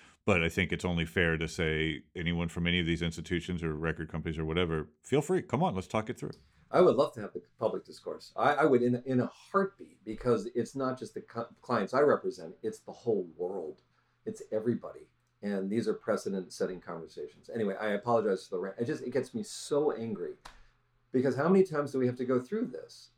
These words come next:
Speaker 2: I mean, these are multinational, in some cases, market cap north of a trillion dollars. And you can't be bothered with getting the license. Okay, now you got caught with your hand in the cookie jar. I got it. So now you gotta pay the speeding ticket.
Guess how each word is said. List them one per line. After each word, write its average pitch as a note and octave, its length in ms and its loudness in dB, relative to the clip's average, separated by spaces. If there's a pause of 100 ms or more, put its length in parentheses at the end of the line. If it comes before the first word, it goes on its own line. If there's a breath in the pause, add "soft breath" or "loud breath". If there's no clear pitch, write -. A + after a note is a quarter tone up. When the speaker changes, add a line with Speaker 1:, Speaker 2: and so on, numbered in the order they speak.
Speaker 2:
I C#3 40 -2
mean, A3 180 6
these B3+ 180 6
are A3 120 10
multinational, C3+ 1080 2
in G#2 60 -2
some C3 220 -4
cases, A2+ 380 -4
market A#2+ 340 -2
cap G#2 280 -10 (100)
north A#2 320 -4
of - 120 -8
a G#2 220 -2
trillion E3+ 720 4
dollars. G#2+ 600 -4 (760)
And C3+ 220 4
you E3 100 0
can't F3+ 300 2
be B2 180 2 (120)
bothered C3 540 0 (200)
with G2+ 160 -6
getting A#2+ 200 2
the C3 60 0
license. G2+ 420 0
Okay, B2+ 280 -2 (260)
now A#2+ 80 2
you C#3 160 2
got C#3+ 180 2
caught B2 360 -2
with A2 100 -4
your G2+ 100 -4
hand G2+ 160 -2
in G2+ 60 2
the G2 60 0
cookie F2+ 340 -6
jar. D#2+ 340 -10
I F#2 40 -4
got F#2+ 280 -4
it. - 120 -20 (260)
So - 140 -6
now A2+ 80 2
you B2+ 80 4
gotta C3 160 2
pay B2+ 120 4
the A#2+ 120 2
speeding F2+ 380 -4
ticket. - 360 -16